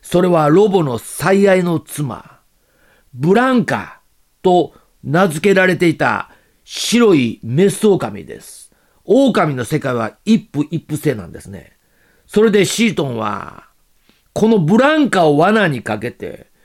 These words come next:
その死体を引きずって家まで持っていくのです。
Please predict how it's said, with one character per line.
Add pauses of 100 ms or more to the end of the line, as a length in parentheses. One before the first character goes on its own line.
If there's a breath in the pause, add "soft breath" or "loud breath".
(140)
そ
の
死
体
を
引
き
ず
っ
て (280 soft breath)
家
ま
で
持
っ
て
い
く
の
で
す。